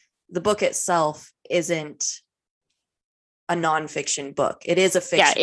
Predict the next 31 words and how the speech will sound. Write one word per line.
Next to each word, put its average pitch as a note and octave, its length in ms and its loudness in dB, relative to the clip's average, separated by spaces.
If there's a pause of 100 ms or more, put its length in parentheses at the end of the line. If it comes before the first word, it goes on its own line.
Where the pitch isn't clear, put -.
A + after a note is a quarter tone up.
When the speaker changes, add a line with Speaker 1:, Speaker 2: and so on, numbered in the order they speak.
(100)
Speaker 2:
it, - 40 -8
Speaker 1:
book. - 100 -16 (920)
Speaker 2:
it G3+ 100 2
isn't G#3+ 300 2
meant E3+ 320 -2
to - 120 -18
be E3+ 120 -10
factual - 1040 -6 (120)
Speaker 1:
Mm-hmm. F3 320 -6 (100)
Speaker 2:
as D#3 160 4
a D3+ 100 4
whole. - 600 0
So, - 500 0 (1000)
Speaker 1:
Yeah. - 0 -
Speaker 2:
yeah, F3+ 420 4
w-, G#3 260 0
when G#3+ 120 2
I G3 120 4
read G3 160 0
it - 140 -6
too, E3 200 -8
I D3+ 180 -4
just, D3+ 280 -12 (480)
I F3+ 60 -6
read D#3 200 0
it - 100 -4
like, - 240 -6 (360)
like D#3 240 -6
a - 20 -8
story. - 720 -2
So - 480 0